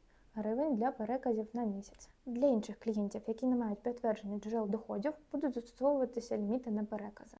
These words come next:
З першого лютого дві тисячі двадцять п'ятого року сто п'ятдесят тисяч гривень на місяць, з першого червня дві тисячі двадцять п'ятого року сто тисяч гривень на місяць. Чи можна при необхідності збільшити розмір ліміту у поточному місяці?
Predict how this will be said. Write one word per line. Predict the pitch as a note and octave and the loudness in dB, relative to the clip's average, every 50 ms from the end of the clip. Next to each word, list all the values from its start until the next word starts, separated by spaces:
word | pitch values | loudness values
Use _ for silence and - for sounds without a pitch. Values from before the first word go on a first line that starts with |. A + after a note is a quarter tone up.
| - | -20
З | - - | -20 2
першого | - - C#4 B3 - - A3+ G#3+ A3+ A3 | 6 6 6 6 4 0 0 2 4 4
лютого | A3 G#3+ G#3+ G#3+ G3+ G#3+ | 4 4 2 0 -2 -2
дві | G3+ G3+ G#3+ | -2 -2 2
тисячі | - A#3+ A3+ A#3 - G#3 | 2 4 2 4 2 2
двадцять | G#3 A3 G#3+ A3 A3 A3 | 2 2 2 0 -2 0
п'ятого | - A3 G#3+ A3 A3 G3+ G#3+ A3 | 0 -2 -2 -2 -2 -2 -2 -2
року | G#3+ G#3 G#3 - G#3 | -2 -2 -4 -6 -10
сто | - - C#4 | 2 2 2
п'ятдесят | C#4 - C4 G#3+ G#3 G#3+ - G#3 G#3 - | 4 6 4 4 4 2 -2 -4 -4 -4
тисяч | - A3 - B3 A#3+ | -4 0 2 2 2
гривень | A#3+ B3 B3+ C4 C4+ C4+ | 4 4 4 4 4 2
на | C4+ C#4 | 0 2
місяць, | C#4 C#4+ C#4+ C#4+ D4 C#4+ - - - - | 0 0 0 -2 -4 -6 -6 -14 -20 -20
з | - - | -20 -2
першого | - C4 A#3 - A#3 A3+ G#3+ G#3 | -2 -2 -2 0 -2 -2 -2 -2
червня | G#3 - G#3 G#3 G#3+ A3+ | -2 -4 -4 -2 0 0
дві | A3 A#3 | 0 -2
тисячі | A#3 - C#4 - - C#4 | -2 -4 -4 -2 -2 0
двадцять | B3+ C#4 C#4 C4+ - - | 0 0 0 -2 -6 0
п'ятого | - C#4 C#4 C#4 C4+ B3+ B3+ C4 | 0 0 2 2 0 0 0 0
року | C4 C4 B3+ - B3+ B3+ - - | 0 0 0 -2 -6 -8 -8 -14
сто | - - - A3 | -12 -2 -2 -2
тисяч | G#3+ A3 - - A3 G3+ G#3 | -2 -2 -4 -6 -6 -2 2
гривень | G#3+ A3+ B3+ C4 A#3 G#3+ | 2 4 4 4 4 4
на | G#3 | 2
місяць. | G3+ G3 G3+ - - - - - - - _ | 2 -2 -4 -8 -10 -18 -20 -20 -20 -20 _
Чи | - - F4+ | -4 0 4
можна | E4+ C4 G#3+ G3+ G3+ G#3 G#3 | 4 6 4 4 2 0 0
при | - - A#3+ | 2 4 4
необхідності | B3 B3 A#3 A#3 - D#4 F4 F4+ D4+ B3+ B3 - - A3 | 6 6 4 4 4 4 6 6 6 6 4 0 -2 -2
збільшити | G3+ G3+ C4+ C4 - - A3+ G#3+ - A3 | 2 2 2 2 2 0 -2 0 0 2
розмір | A3 A3+ A3+ G#3+ G#3+ G#3 G#3 | 2 2 2 4 2 2 2
ліміту | G#3 A3 C4+ E4 E4 - C4 - | 2 2 2 2 2 0 -2 -2
у | A#3+ | -4
поточному | - A3+ G#3 A#3+ B3 A#3+ - A#3 A3+ A3 | -8 -6 -4 -4 -4 -2 0 0 2 2
місяці? | G#3 G#3 G3+ - - - - - | 2 2 0 -2 -6 -14 -16 -18